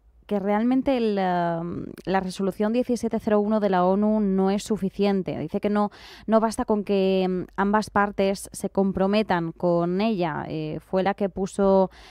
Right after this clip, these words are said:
fin al anterior conflicto en dos mil seis entre Israel e Hezbollah. Y según Hochstein,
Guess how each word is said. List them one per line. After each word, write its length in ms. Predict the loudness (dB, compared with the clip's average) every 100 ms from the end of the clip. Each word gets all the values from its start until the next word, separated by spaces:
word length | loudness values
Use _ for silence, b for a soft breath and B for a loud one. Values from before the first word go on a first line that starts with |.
| B B
fin 260 | 2 4
al 100 | 6
anterior 340 | 4 4 0 2
conflicto 380 | 0 0 0
en 100 | 2
dos 160 | 2 0
mil 280 | 0 2 2 0
seis 420 | 2 2 2 2
entre 540 | -4 -4 -2 0 0 -2
Israel 580 | -4 -2 0 2 2 2
e 440 | 0 0 -2 -4 -4
Hezbollah. 600 | -4 -2 2 4 4 2 B B B B
Y 140 | 0
según 260 | 2 2 2
Hochstein, 600 | 0 2 0 2 0